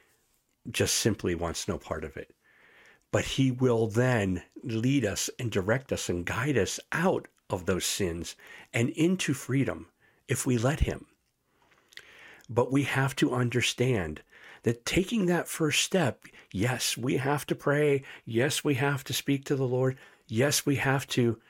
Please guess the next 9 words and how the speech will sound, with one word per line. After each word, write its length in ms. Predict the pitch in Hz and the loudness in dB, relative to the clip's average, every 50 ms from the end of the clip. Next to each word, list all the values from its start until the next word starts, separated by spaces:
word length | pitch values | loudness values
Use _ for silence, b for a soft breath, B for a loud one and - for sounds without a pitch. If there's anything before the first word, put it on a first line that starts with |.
| B B B B B | B B B B B
want 460 | 98 95 101 104 107 123 135 151 143 - | -6 -4 0 2 4 4 2 2 0 0
in 180 | 147 143 139 | 0 0 0
a, 100 | 135 135 - - _ - - | 0 -2 -4 -10 _ -6 -2
to 100 | - 127 | -2 0
have 160 | 147 143 135 | 0 0 0
a 60 | 135 | 0
relationship 640 | 135 139 143 143 151 131 - 135 131 - - 127 - | 0 0 0 0 0 0 0 -2 0 0 0 0 0
with 140 | 143 131 - | 0 0 0
him. 280 | - 139 131 131 131 | 0 0 0 0 -2